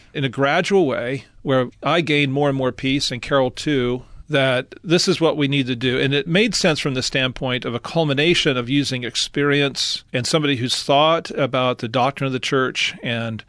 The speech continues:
things pertaining to the church, and to help to bring those to bear upon training men in the future.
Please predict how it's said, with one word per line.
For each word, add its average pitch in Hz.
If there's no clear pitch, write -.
things 147
pertaining 147
to 160
the 143
church, -
and 127
to 127
help -
to -
bring 165
those 160
to 139
bear 131
upon 120
training 131
men 120
in 110
the 113
future. 113